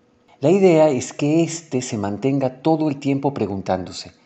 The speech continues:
¿qué va a ocurrir a continuación? Toda historia, para que no solo sea una serie de anécdotas sin intención, debe incluir un conflicto central del protagonista. En este caso, entendemos por conflicto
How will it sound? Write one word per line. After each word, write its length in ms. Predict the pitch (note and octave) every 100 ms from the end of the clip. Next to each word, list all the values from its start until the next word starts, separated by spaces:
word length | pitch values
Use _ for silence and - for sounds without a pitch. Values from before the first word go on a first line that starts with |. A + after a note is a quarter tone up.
| _ _ _ _ -
¿qué 240 | D3+ F3+
va 240 | E3 C#3+ E3+
a 80 | E3+
ocurrir 540 | - A2+ - D#3 A#2+
a 60 | -
continuación? 680 | G2 F#2 F2+ - F2 D#2 - _ _ _ _ _ _ _ _ _ _ _ _ _ _ _ _ _ -
Toda 180 | E3 F#3
historia, 460 | - F#3+ F3+ F3+
para 200 | B2 G#2+ -
que 100 | G#2+
no 140 | C3
solo 360 | C#3+ D#3+ D3+ D3+
sea 260 | - C#3
una 160 | C#3+ C#3+
serie 360 | - C3+ C3+
de 120 | C3 F#2+
anécdotas 600 | G#2 G#2+ A#2+ A#2 C3 -
sin 220 | G#2 F2+
intención, 680 | E2 F#2 E2 - C3+ F2+ - _ _ _ _ _
debe 260 | A#2+ D#3 F#3+
incluir 540 | F3 C3+ D#3+ E3+ -
un 200 | E3+ G3
conflicto 640 | F#3+ A#2+ A2 - D#3+ D#3+ C3+
central 640 | - F#2+ - F#3+ G3 - -
del 240 | A2+ G#2+
protagonista. 720 | G#2 G2+ F#2 E2+ E2+ - - - _ _ _ _ _ _ _ -
En 140 | A#2
este 240 | B2+ G3+
caso, 360 | G3 C3+ - C#3
entendemos 600 | C3 G#2 G2 G2 C#3 G#2 -
por 240 | - -
conflicto 680 | F2+ F2 - A2 - F#2